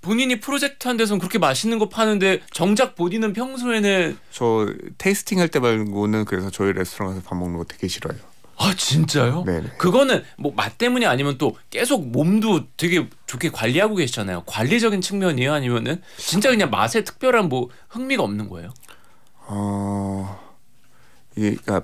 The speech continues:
Speaker 2: 미-, 이게 미각이 너무 예민해서
Speaker 1: 아.
Speaker 2: 그래서 조리된 음식을 별로 안 좋아해요.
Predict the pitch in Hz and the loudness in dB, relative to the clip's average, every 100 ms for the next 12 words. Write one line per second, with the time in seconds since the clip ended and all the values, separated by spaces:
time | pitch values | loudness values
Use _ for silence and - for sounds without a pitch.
0 | 107 117 - - - - - - - - | 0 0 -2 -12 -20 -20 -20 -20 -20 -20
1 | - - 117 107 110 123 135 147 117 87 | -20 -10 -2 2 2 4 2 2 0 -2
2 | 104 - - - 110 113 127 180 113 110 | -10 -18 -20 -20 -2 2 4 4 2 0
3 | 104 90 120 90 - - - - - - | -2 -2 -4 -6 -10 -20 -20 -20 -12 -10
4 | - 123 123 120 147 120 - 139 165 233 | -2 0 2 2 2 0 0 0 2 2
5 | 185 123 - 104 90 80 - - - - | 2 2 0 -4 -4 -8 -10 -10 -10 -10